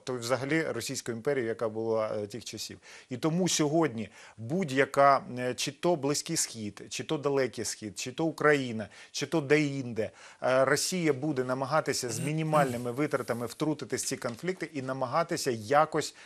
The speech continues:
е, м, е, тримати, е, руку на пульсі, щоб якось, е, приймати участь в цих процесах. Тобто, е, за великим рахунком, зараз йде імітація дій-, діяльності великої імперії. А, втім, е, ця імітація, вона,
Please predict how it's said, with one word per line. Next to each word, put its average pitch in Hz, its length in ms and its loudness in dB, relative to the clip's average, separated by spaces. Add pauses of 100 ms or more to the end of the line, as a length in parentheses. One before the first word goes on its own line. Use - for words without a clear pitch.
(140)
е, 123 60 2
м, 123 540 6
е, 127 280 -2
тримати, 143 520 4
е, 127 420 4
руку 127 220 0
на 123 100 -4
пульсі, 117 340 -4
щоб - 280 -4 (200)
якось, 147 540 2
е, 123 440 0
приймати 139 360 0
участь 127 140 -6 (100)
в - 40 -6
цих 113 120 -6
процесах. 104 480 -8
Тобто, - 240 -6 (280)
е, 127 100 2
за 131 120 4
великим 160 300 0
рахунком, 160 400 -4
зараз 143 300 2
йде 151 240 -2
імітація 151 760 2
дій-, 139 500 -4
діяльності 131 640 -2
великої 127 480 -4
імперії. 107 440 -6 (320)
А, 120 240 0
втім, 175 500 -2
е, 139 300 4 (100)
ця 151 120 0
імітація, 147 500 0
вона, 135 460 2